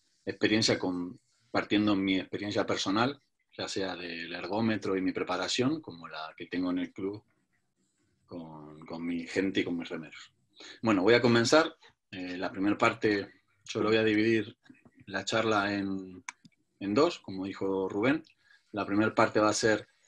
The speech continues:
las pautas, la preparación y la experiencia que he tenido en el ergómetro, y la segunda parte va a ser la transformación que ha tenido yo desde que llegué en el club,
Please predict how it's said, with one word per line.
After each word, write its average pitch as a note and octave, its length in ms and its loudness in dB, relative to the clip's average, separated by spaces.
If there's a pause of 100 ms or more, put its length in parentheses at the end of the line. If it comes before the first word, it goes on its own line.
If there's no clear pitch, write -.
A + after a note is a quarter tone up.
(340)
las - 180 -4
pautas, A#2+ 320 4
la - 80 6
preparación G#2 440 4
y A#2 40 4
la G#2 60 0
experiencia G#2+ 440 0
que G#2 60 2
he G2+ 40 0
tenido G2+ 840 0
en F#2+ 120 0
el G2+ 140 0
ergómetro, D3 600 2 (140)
y F#2 120 -12
la F#2 100 -10
segunda G#2 420 -2
parte B2 300 2
va A2+ 100 2
a G2 40 -2
ser A2 140 0
la G2+ 120 0
transformación G2+ 800 -2
que G#2+ 100 -4
ha G2+ 100 0
tenido G#2 360 0
yo G2 240 0
desde F2+ 220 -2
que F2+ 100 -12
llegué F#2 220 -6
en A2 100 -2
el G#2+ 80 -2
club, C3+ 300 0